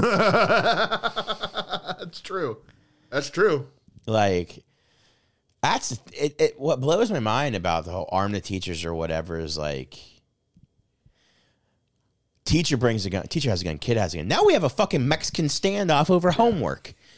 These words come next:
Speaker 2: Like, you know what I mean? Like, it's just one of those things. It's just so stupid. Your idea of solving an issue is to throw more fire at the
Speaker 1: Yeah.
Speaker 2: issue, and it, it's complete and utter.
Speaker 1: We've got a, we've got a guns in school problem, so we should put more guns in the school.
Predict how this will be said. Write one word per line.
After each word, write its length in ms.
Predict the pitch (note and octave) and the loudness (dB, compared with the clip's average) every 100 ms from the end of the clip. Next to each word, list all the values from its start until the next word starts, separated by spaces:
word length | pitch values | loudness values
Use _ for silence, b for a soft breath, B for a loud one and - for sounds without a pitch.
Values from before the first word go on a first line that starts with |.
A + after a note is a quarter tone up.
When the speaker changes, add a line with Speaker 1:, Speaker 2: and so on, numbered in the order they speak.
| b | b
Speaker 2:
Like, 220 | - E3+ G3+ | 0 2 2
you 60 | |
know 80 | G3 | 4
what 140 | G3 F#3+ | 4 4
I 60 | |
mean? 280 | F#3 G3+ F#3+ | 2 2 2
Like, 420 | C#3+ B2 A2 - - | 2 2 0 -4 -4
it's 180 | E3+ D#3 | -2 0
just 200 | G3+ G3 | -2 0
one 120 | G#3 | -2
of 60 | G3+ | 2
those 180 | F#3 - | 2 2
things. 140 | - | 0
It's 120 | F3+ E3+ | 0 -2
just 200 | - - | -2 0
so 220 | A3 A3 | 0 0
stupid. 1040 | - - - _ - A3 A#3+ - C3+ A#2 - b b b b - - | -4 -6 -8 _ -4 -2 -2 0 2 0 -6 b b b b -20 -10
Your 280 | C#3 D3 D3 | -4 2 4
idea 500 | C#3+ D3 E3+ F#3 E3 | 4 2 2 4 4
of 120 | C#3+ | 4
solving 1040 | - - E3 D3+ F3 F3+ F#3+ F3 E3 D#3+ C#3+ _ _ _ _ _ _ _ _ _ | 0 0 4 6 6 6 2 2 -4 -8 -12 _ _ _ _ _ _ _ _ _
an 120 | C#3 | -2
issue 480 | C3+ E3 - E3+ D3+ | 2 2 2 4 4
is 140 | B2 | 4
to 100 | - | 2
throw 260 | C3 D#3 C#3 | 0 4 4
more 360 | C3+ C#3+ D#3+ D3+ | 4 6 6 4
fire 520 | - C#3 C3 C#3+ C3+ | 2 0 2 2 0
at 260 | G#2+ A2 | 0 0
the 80 | - | 2
Speaker 1:
Yeah. 260 | C#4+ F#4 - | 2 4 2
Speaker 2:
issue, 280 | D#2 D2+ D2+ | -2 -6 -6
and 120 | G#2 | -6
it, 160 | A#2 A#2+ | -6 -4
it's 260 | C3 A#2+ - | -4 -4 -8
complete 400 | - C#3+ F3 D#3+ | -8 -8 -6 -6
and 100 | D#3+ | -2
utter. 120 | C#3 | 0
Speaker 1:
We've 80 | B2 | 2
got 120 | E3+ | 0
a, 60 | A#2+ | -2
we've 160 | D3+ | -2
got 120 | D#3 | 0
a 40 | A#2 | -2
guns 340 | A2 E3+ E3+ | -2 -4 -4
in 120 | D#3+ | -6
school 260 | C#3 D#3+ D#3 | -8 -4 -4
problem, 500 | C#3 G2+ E2 D#2 D2+ | -4 -4 -4 -6 -10
so 120 | F2+ | -8
we 100 | A2+ | -4
should 220 | C#3+ C#3+ - | -4 -6 -4
put 220 | C#3 G#2 | -4 -2
more 240 | A2 G#2 | -2 -4
guns 400 | F#2+ F#2 F#2+ F#2 | -4 -6 -6 -8
in 100 | D#2 | -12
the 80 | C#2+ | -12
school. 440 | - D2 B1 - | -14 -14 -16 -18